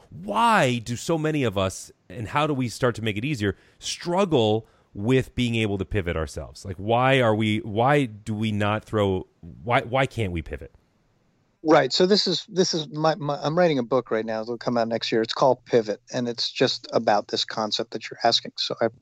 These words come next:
Speaker 2: <laughs> appreciate that. Um, but, you know, yes, my, my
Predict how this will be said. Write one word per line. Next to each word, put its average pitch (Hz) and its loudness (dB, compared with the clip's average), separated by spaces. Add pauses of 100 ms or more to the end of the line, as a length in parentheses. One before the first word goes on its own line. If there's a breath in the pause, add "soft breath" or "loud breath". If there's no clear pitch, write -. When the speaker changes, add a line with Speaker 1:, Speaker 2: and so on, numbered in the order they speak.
(100)
Speaker 2:
<laughs> - -10
appreciate - 2 (100)
that. - -2 (400 loud breath)
Um, 139 4 (380 loud breath)
but, 165 2
you 185 0
know, 175 6
yes, 156 2
my, 185 2
my 202 -4